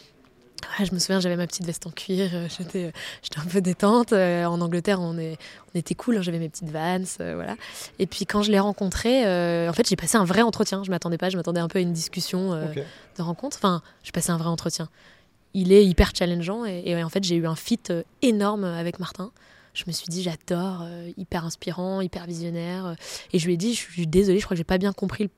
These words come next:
Speaker 1: positionnement de Sparkling Partners. Est-ce que vous êtes un fonds ou est-ce que vous êtes un accélérateur ? »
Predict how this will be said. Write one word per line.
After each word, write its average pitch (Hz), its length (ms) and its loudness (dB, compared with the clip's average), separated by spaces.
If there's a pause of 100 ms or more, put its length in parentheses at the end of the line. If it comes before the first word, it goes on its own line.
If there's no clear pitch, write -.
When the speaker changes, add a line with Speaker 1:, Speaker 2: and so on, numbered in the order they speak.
Speaker 1:
positionnement 175 420 -2
de 185 40 -8
Sparkling 170 280 -6
Partners. 175 200 -4
Est-ce 247 120 -2
que 202 60 0
vous 175 160 0
êtes 170 100 -4
un 160 100 -6
fonds - 260 -8 (520)
ou 180 60 0
est-ce - 80 -4
que 190 80 2
vous 180 100 4
êtes 240 80 4
un 220 80 2
accélérateur ? » 190 720 -4